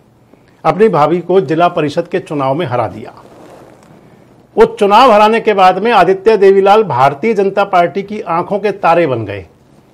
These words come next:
दो हज़ार उन्नीस के चुनाव से पहले भारतीय जनता पार्टी ने आदित्य देवीलाल को,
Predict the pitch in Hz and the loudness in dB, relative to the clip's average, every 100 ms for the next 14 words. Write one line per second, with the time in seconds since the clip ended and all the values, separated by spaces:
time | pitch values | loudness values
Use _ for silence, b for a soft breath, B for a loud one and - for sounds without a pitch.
0 | _ _ _ _ _ _ _ _ _ _ | _ _ _ _ _ _ _ _ _ _
1 | _ 131 190 226 226 175 196 240 - 220 | _ 2 4 6 4 2 0 0 0 -2
2 | 208 196 196 208 190 190 214 139 139 165 | 0 0 0 -2 -2 -2 -2 0 -2 -2
3 | 185 180 190 175 165 156 170 202 170 170 | -6 -4 -4 -2 -2 -2 -4 -2 -2 -2
4 | - 214 190 185 185 175 165 165 131 | -2 -2 0 0 0 0 -2 -4 -6